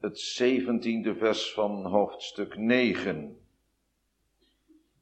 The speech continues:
Genesis acht vers twintig tot en met Genesis negen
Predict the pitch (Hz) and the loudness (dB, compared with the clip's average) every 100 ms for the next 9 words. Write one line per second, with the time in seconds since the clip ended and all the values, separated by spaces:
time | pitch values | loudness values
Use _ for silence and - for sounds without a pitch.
0 | - - - 370 - _ _ _ _ _ | -20 -20 -18 -20 -20 _ _ _ _ _
1 | _ _ - 123 117 117 - 110 - 135 | _ _ -4 4 6 4 2 -2 4 4
2 | 135 - 131 113 - - 143 131 117 131 | 2 -4 0 0 0 -2 2 2 2 0
3 | 147 - - 123 120 120 110 107 - - | -2 -4 0 0 2 0 2 0 0 -12
4 | - _ _ _ _ _ _ - 107 107 | -14 _ _ _ _ _ _ -8 -4 -4
5 | 98 101 85 95 107 113 113 - 110 104 | -4 -6 -8 -2 0 2 0 0 -4 -4
6 | 101 92 | -6 -10